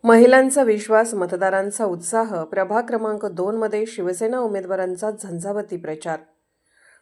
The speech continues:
घराघरातून शिवसेनेचा जयघोष. प्रभाग क्रमांक दोन मध्ये प्रचाराने घेतली वेगळीच उंची. मतदारांचा कौल स्पष्ट. प्रभाग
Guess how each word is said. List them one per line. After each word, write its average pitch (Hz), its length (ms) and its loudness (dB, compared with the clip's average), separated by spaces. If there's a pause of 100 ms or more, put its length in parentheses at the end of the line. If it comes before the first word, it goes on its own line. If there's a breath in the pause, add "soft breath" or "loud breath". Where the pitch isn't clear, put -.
घराघरातून 240 680 2
शिवसेनेचा 214 720 -4
जयघोष. 185 540 -6
प्रभाग 190 360 -6
क्रमांक 220 440 -6
दोन 180 320 -6
मध्ये 202 240 -2
प्रचाराने 190 560 -6
घेतली 185 480 -10
वेगळीच 196 500 -8
उंची. 214 500 -8 (480 loud breath)
मतदारांचा 240 720 -2
कौल 202 260 -4
स्पष्ट. 175 400 -8
प्रभाग 214 420 -6